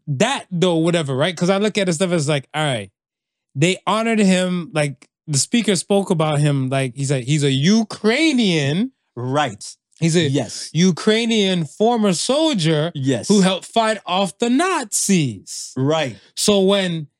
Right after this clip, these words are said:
Speaker 1: they were saying all that, be like, "Yo, if they knew he was a soldier,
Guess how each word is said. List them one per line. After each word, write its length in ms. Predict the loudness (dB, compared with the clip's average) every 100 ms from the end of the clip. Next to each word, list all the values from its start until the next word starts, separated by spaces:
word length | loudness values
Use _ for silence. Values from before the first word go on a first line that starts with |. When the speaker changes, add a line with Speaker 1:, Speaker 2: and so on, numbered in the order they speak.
| _ _ _
Speaker 1:
they 160 | -2 0
were 120 | 0
saying 320 | -2 -2 -2
all 300 | -2 0 0
that, 300 | -2 -4 -2
be 100 | 0
like, 280 | 0 0 -2
"Yo, 260 | -2 -2 -4 _
if 280 | -4 -2 -2
they 200 | 0 2
knew 280 | 2 2 2
he 240 | 2 2
was 180 | 2 0
a 40 |
soldier, 580 | 0 -2 0 -2 -2 -4